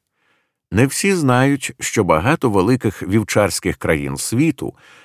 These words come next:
розташовані в сухих та напівзасушливих регіонах. Більшість порід овець найкраще вирощувати саме в таких умовах.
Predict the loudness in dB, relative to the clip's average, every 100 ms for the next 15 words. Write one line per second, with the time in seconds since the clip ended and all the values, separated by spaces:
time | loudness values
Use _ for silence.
0 | -10 -6 -6 -4 -4 0 2 4 2 0
1 | -2 -6 -6 -6 2 2 2 -4 _ _
2 | -2 0 2 2 4 4 2 0 -2 0
3 | 2 2 0 -4 -2 -2 -4 -6 -10 -14
4 | -20 _ _ _ _ -20 _ -6 -2 -2
5 | -2 -2 -2 0 0 -2 0 2 0 0
6 | -6 -6 -4 0 0 0 0 2 4 2
7 | 2 0 2 2 0 2 0 -2 -2 0
8 | 2 2 0 -2 -2 -4 -8 -16